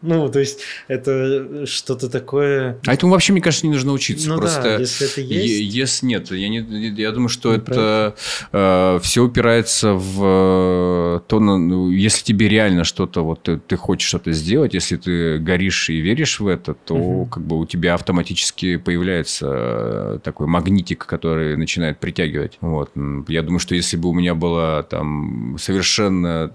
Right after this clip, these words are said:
Speaker 2: вот, там, условно говоря, какой-то заказ, и я бы сказал: "Ребята, вот есть, надо снять, но денег нет", я не думаю, чтобы с-, за, со мной отправились все эти люди.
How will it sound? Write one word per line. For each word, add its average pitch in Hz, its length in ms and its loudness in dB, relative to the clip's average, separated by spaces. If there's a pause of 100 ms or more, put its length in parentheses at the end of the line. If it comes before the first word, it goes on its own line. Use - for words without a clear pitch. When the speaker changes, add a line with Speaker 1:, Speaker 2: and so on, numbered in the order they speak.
Speaker 2:
вот, 87 200 -6 (160)
там, 78 160 -4
условно 87 320 -2
говоря, 80 200 -4
какой-то 82 320 -6
заказ, 131 680 0 (200)
и 85 100 -10
я 82 180 -4
бы - 40 -10
сказал: 82 280 -4
"Ребята, 117 720 -4 (340)
вот 85 140 -18 (100)
есть, 120 420 -2
надо 85 300 -4
снять, 127 640 -2
но - 120 -10
денег 85 420 -4
нет", 127 360 0 (320)
я 98 120 0
не 156 100 2
думаю, 147 200 0
чтобы 76 680 -6
с-, - 240 -6
за, 76 500 -2
со 80 200 -4
мной 87 200 0
отправились 78 440 -4
все 71 140 -4
эти - 140 -10
люди. 78 300 -8